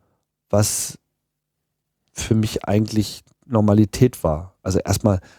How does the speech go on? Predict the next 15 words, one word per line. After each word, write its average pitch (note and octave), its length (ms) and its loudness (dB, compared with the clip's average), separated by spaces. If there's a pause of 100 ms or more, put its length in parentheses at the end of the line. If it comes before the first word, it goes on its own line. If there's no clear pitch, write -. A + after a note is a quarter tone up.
du - 100 -12
sitzt - 300 0
da - 40 4
in F#2 120 -2
so F2 100 -6
einem F2 100 -6
Saal, E2+ 580 2 (520)
vorne - 460 -2
steht G2+ 220 2
da F#2 40 6
irgend F#2+ 200 2
so F#2 60 0
ein D#2+ 180 -2
Hansel G2 360 2
und, - 220 -8